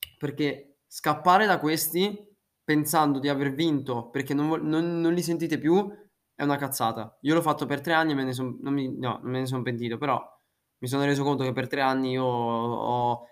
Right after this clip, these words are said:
evitato di pa-, di affrontarli, perché semplicemente dicevo: "No, la mia testa è più forte, non devo lasciare che entrino", e queste cose qua. Ma in realtà l'unico modo che avete per batterli è quello di affrontarli, perché voi non potete vincere una battaglia che non iniziate.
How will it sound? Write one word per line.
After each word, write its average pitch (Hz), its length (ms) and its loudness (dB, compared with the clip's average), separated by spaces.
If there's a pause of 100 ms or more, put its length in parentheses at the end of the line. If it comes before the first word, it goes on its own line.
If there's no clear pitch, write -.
(160)
evitato 135 1000 2
di 123 200 -10
pa-, 127 220 2
di 127 180 -4
affrontarli, 127 960 0 (260)
perché 131 200 -2
semplicemente 151 480 0
dicevo: 131 280 0
"No, 147 200 4
la 135 80 4
mia 135 120 -2
testa 135 280 -2
è 127 40 -2
più 131 140 -8
forte, 151 600 2
non 135 160 0
devo 127 220 -2
lasciare 123 440 -2
che 147 240 -2
entrino", 139 380 -2
e 135 60 -6
queste 123 220 -12
cose 117 200 -10
qua. - 180 -12 (400)
Ma 151 100 2
in 170 60 4
realtà 160 360 4
l'unico 156 280 2
modo 156 140 0
che 139 60 0
avete 139 200 -4
per 135 140 -4
batterli 123 560 0
è 131 100 -14
quello 139 160 -2
di 139 60 0
affrontarli, 123 640 -2 (600)
perché 135 200 -4
voi 156 100 2
non 143 80 2
potete 139 340 -2
vincere 131 340 -2
una 123 100 0
battaglia 120 380 -2
che 120 100 -4
non 120 140 -4
iniziate. 117 640 -6